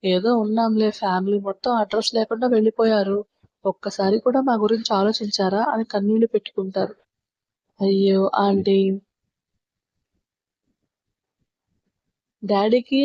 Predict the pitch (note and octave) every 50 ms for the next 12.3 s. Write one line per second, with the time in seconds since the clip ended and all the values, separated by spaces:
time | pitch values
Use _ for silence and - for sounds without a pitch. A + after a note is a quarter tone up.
0 | C#4+ C#4 - - G#3 G#3 G#3+ G#3 - B3 A#3 A3+ A3+ A3 G#3+ G#3+ A3 A#3 - G#3
1 | A3 A#3+ - A#3 G3+ G3 G3 G3+ G#3+ A#3+ C4+ B3+ - A#3 A3 - - G#3 G3+ -
2 | - G#3 G#3 - G#3 G3 G3+ - - - G3 F#3 F#3+ - A#3 A3 - - A3+ A3
3 | B3 B3 A3+ A3 G3+ G3+ G3 A3 G#3 - A3+ G#3+ G3+ G3+ - - - A3 G#3+ G#3
4 | G#3+ G3+ G3+ G3 G3+ G3 G3 G3+ G#3 A3+ C4+ F4 F#4 - _ _ _ _ _ _
5 | _ _ _ - A3+ G#3+ G#3+ G#3 G3+ G#3+ A#3 A3 - - - B3 A#3 A3 G#3+ G3+
6 | G3+ G3+ G3 F#3 F#3+ F#3+ - - G#3 G3 G3 F#3 G3+ G3 F#3+ G#3 A3 A3+ A#3 A#3+
7 | A#3+ A#3 - A3 A3 B3 C4+ C4+ B3+ A#3 A3 - G#3+ G3+ G3+ G3+ - A#3 A3+ A3+
8 | - - G#3+ G3+ G3+ G3+ F#3+ F#3+ - - G3+ G3 G3 G3 G3+ G3+ G3 _ _ _
9 | _ _ _ _ _ - G#3 G3+ G#3 A3 A3+ A#3 A3+ A#3+ A#3+ A3+ A3 G#3+ G#3 A3+
10 | A3+ A3+ - - A3+ G#3+ G#3 - A3 G#3+ - - - A#3 A3 A3 A#3+ G#3+ G3 G3+
11 | G3+ G#3+ G#3+ G#3+ G#3 G#3+ A3 B3 A#3+ - - G#3 G#3 G3+ - A3 G#3 - - G3+
12 | G3 - F#3+ F#3+ -